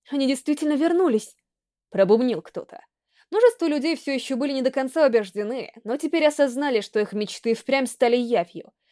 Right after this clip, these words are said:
Начиная с девушки-зайцелюда, бывшие рабы-зверолюди повалили толпой из гондолы. Они, наконец, смогли ступить на родную землю, которую считали навсегда для себя потерянной.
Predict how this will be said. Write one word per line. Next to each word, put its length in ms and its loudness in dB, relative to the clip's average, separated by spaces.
Начиная 460 0
с 40 -2
девушки-зайцелюда, 1200 -2
бывшие 420 2
рабы-зверолюди 1200 2
повалили 420 2
толпой 440 4
из 100 -4
гондолы. 560 -2
Они, 200 2
наконец, 420 0
смогли 320 -2
ступить 340 -6
на 100 -2
родную 400 2
землю, 440 -4
которую 420 -2
считали 420 0
навсегда 460 -2
для 120 0
себя 260 -2
потерянной. 720 -4